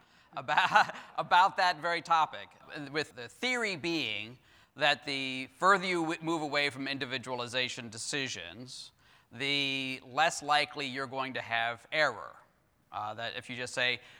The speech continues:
"Well, the bloody shoe print was consistent with Henry's shoe,"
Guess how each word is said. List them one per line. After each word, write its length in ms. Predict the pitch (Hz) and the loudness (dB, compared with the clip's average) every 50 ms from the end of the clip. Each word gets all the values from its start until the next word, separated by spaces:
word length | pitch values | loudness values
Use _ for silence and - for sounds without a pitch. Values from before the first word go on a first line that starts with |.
| - - | -16 -4
"Well, 420 | 139 165 165 165 165 165 165 156 | 2 4 6 8 8 6 6 4
the 600 | 139 127 147 143 143 143 139 139 135 131 131 120 - | 0 -2 -4 -2 -2 -2 -4 -4 -6 -6 -8 -2 2
bloody 220 | 160 160 170 156 | 2 2 2 2
shoe 180 | 135 - 185 175 | -2 -4 -6 -6
print 320 | - - 156 143 135 127 113 113 | -4 -2 0 0 0 0 -2 -6
was 460 | 120 117 117 117 117 110 - - - | -6 -6 -6 -6 -8 -10 -12 -16 -16
consistent 840 | - 135 123 113 - - 180 165 - - - 143 127 117 117 107 - - _ _ _ _ _ _ _ - | -16 -16 -16 -12 -6 -4 -4 -4 -4 -4 -4 -2 -4 -4 -6 -10 -18 -20 _ _ _ _ _ _ _ -8
with 320 | 135 151 156 151 143 135 | -4 0 0 0 0 0
Henry's 480 | - 151 190 196 175 160 143 135 - - | 0 0 0 0 0 -2 -4 -6 -6 -8
shoe," 460 | - 139 127 113 110 101 98 110 117 | -6 -6 -6 -6 -8 -10 -12 -16 -18